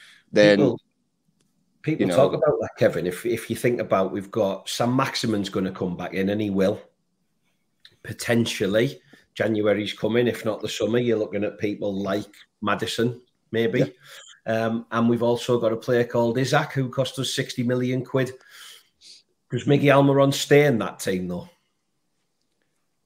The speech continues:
Speaker 1: That, I would, to be honest. I would look at the other side.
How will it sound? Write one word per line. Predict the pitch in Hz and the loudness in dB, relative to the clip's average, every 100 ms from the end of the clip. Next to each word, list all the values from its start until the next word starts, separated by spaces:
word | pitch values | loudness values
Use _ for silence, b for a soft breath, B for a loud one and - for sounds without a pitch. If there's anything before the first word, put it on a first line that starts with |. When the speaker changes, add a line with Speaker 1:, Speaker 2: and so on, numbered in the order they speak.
| _ _ | _ _
Speaker 1:
That, | 131 - _ - B B B B _ _ _ _ _ _ _ | -2 -2 _ -18 B B B B _ _ _ _ _ _ _
I | 120 156 | 4 6
would, | 95 131 185 _ _ _ _ _ _ | 6 2 2 _ _ _ _ _ _
to | 123 | -4
be | 107 | 0
honest. | 95 120 - _ _ _ _ _ _ _ _ _ | 0 -2 -8 _ _ _ _ _ _ _ _ _
I | 117 | 2
would | 139 143 123 113 90 _ _ _ _ _ _ | 4 4 2 0 -6 _ _ _ _ _ _
look | 113 110 | 0 0
at | 120 104 | 0 -2
the | 101 | -2
other | 110 107 | -2 0
side. | 101 107 151 | 0 0 0